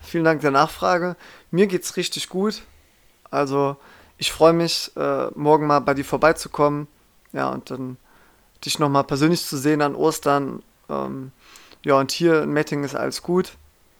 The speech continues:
Ja, ich bin, bin ja bei den Eltern meiner Freundin. Gleich gibt's Abendessen. Ja, wir haben ja übrigens Samstag und wir hauen hier die Osterfolge am Sonntag raus. Ja.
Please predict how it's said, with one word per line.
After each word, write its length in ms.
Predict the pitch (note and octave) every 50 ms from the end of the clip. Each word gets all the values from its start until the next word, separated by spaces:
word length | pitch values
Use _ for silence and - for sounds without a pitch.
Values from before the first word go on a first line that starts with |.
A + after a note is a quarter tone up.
| _ _ _ _ _ _ -
Ja, 120 | - C#3 C#3+
ich 120 | C3+ -
bin, 220 | - C#3+ C#3+ C3+ C3
bin 100 | C#3+ C#3+
ja 80 | C#3+
bei 100 | C3 C3+
den 120 | C3+ C3+ B2+
Eltern 240 | - C#3 - D3 C3
meiner 200 | C3 B2+ B2+ B2
Freundin. 500 | - - C#3+ D3 D3 D3 C#3+ C#3+ C#3+ - _ _ _ _ _ _ _ _ _ _ _ _ _ _ -
Gleich 240 | - - D3+ D#3+ -
gibt's 180 | - D#3 - -
Abendessen. 680 | - D3 D#3 D#3+ D3+ - - D#3 C#3+ - D3+ D3 C#3+ C#3+ _ _ _ -
Ja, 100 | C#3+ C#3
wir 80 | D3+ D3+
haben 160 | E3 F3 E3+
ja 120 | D#3+ D3
übrigens 320 | C#3+ D#3 C#3 C#3+ C3+ C3 -
Samstag 540 | C#3 C#3+ F#3 - - - G3+ A3 A3+ A3+ - _ _ _ _ _ _ _ _ _ _ _ _ _ _ _ _ _
und 400 | - - D3+ D3 D3 D3+ - -
wir 220 | - C#3 D3 C#3+ B2+ - -
hauen 360 | - - E3 D#3+ E3+ E3 E3
hier 400 | D3+ D3 D3+ D#3 D3+ D3+ D3 -
die 180 | A2+ C#3 C#3+ -
Osterfolge 640 | - E3 E3 - - D#3 C#3+ - - C#3+ D3 C3+ C3+
am 140 | C3 C#3 C3
Sonntag 420 | C#3 D3 D3 - C3+ B2 - -
raus. 340 | - G2+ - - - - - _ _ _ _ _ _ _ _ _ _ _
Ja. 280 | - F3+ B2+ C3 C#3 D3